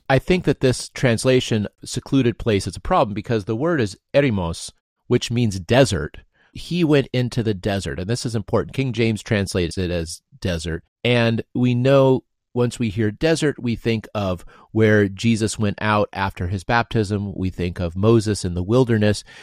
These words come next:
This is the place where God reveals his word, is in the desert. We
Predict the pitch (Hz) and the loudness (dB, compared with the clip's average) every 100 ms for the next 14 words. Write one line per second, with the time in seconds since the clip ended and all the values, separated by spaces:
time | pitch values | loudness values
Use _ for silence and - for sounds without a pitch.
0 | - - 139 151 123 131 - 110 107 - | -4 2 4 4 0 -2 0 0 0 0
1 | 110 104 104 95 95 90 - _ _ 107 | 0 0 0 2 2 -2 -10 _ _ -2
2 | 107 90 143 156 127 - 113 92 95 98 | -2 0 4 4 4 2 -2 -2 0 0
3 | - - - 98 95 90 90 85 82 71 | -2 -10 -8 -6 -4 -4 -6 -4 -6 -6
4 | 50 - _ _ _ _ - 123 131 127 | -12 -16 _ _ _ _ -6 0 2 2
5 | 127 | 0